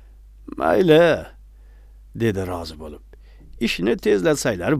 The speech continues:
bo'ldi." Qamchisi bilan qor yuqqan etigining qo'njiga qarsillatib urdi. "Iltimos", dedi yarim rasmiy, yarim tantanali ohangda. "Bir soatdan keyin klubga chiqinglar."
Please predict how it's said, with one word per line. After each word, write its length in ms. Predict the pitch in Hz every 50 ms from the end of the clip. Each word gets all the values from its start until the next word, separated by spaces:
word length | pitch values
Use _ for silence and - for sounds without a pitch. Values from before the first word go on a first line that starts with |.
| 92 87
bo'ldi." 340 | 104 123 131 113 92 76 69 - - - - - - - - - - - - - -
Qamchisi 380 | 143 143 165 156 - - - 196 180
bilan 260 | 175 170 175 170 170 151 - - - -
qor 260 | - - 147 170 165
yuqqan 420 | 156 147 147 - - - 139 135 131 - - -
etigining 520 | 135 - - 113 104 104 101 104 113 120 117
qo'njiga 540 | - - - 110 95 90 80 87 87 92 98 - -
qarsillatib 640 | - 110 101 - - 110 107 104 107 - 127 110 - -
urdi. 340 | - 82 78 76 - 76 73 - - - - - - - - - - - - - - - - -
"Iltimos", 640 | 143 156 160 - 196 196 214 214 208 165 104 90 - - - - - - - - - - - - - - - - - -
dedi 400 | 110 110 120 117 104 110 110 107 107 104 98 - - - - - - - - -
yarim 420 | - 107 107 113 123 131 131 127 117
rasmiy, 600 | 104 104 101 - - 113 104 107 107 104 101 95 - - - - -
yarim 340 | - 101 104 113 139 156 156
tantanali 580 | - - 147 147 147 - 139 131 117 95 101 120 -
ohangda. 460 | 120 113 101 101 80 78 73 67 - - - - - - - - -
"Bir 240 | - 107 117 117 117
soatdan 560 | - - - 127 104 101 92 - - 131 160 170
keyin 280 | - 139 127 127 135 170 151
klubga 420 | - - 240 254 208 135 104 95
chiqinglar." 480 | - - - - 90 80 76 71 71